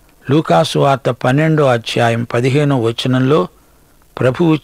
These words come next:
చేసిన హితోపదేశం, "మీరు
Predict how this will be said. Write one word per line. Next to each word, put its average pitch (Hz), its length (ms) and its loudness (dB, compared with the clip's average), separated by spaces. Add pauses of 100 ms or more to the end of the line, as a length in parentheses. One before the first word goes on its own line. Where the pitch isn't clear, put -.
చేసిన 135 320 0
హితోపదేశం, 123 1040 -2 (800)
"మీరు 139 300 2